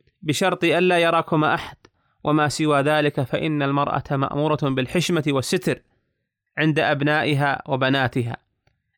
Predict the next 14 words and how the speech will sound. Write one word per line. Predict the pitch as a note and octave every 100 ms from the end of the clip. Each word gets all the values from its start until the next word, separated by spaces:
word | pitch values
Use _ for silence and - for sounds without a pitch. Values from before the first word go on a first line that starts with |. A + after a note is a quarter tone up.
| -
عند | E3+ F#3 F3 F3+ F3 _ _ _ _ -
أقاربها | D3+ E3+ E3 F#3 F3+ E3 E3 - - -
وقريباتها | - E3 D#3+ D3+ F3+ D#3+ C#3+ B2 B2+ _ _ _ _ -
عند | E3+ F#3
خروجها | - F3+ F#3+ F3+ F3 D#3+
من | D#3 D3+
منزلها، | D3 C#3 E3+ D#3 A#2 - _ _ _ -
لأن | C#3+ C3+ D3+ C#3+ C3+
ديننا | D3+ D#3+ D3+ D3+ D3 F3
أعظم | D#3 D#3 D3 C3
شأن | C#3+ C3+
المرأة، | B2 B2 - - - _ _ _ _ _ _ _
وحفظ | C#3 C3 F3+ F#3 F3
حقها | F3 G3+ - D#3 C3 -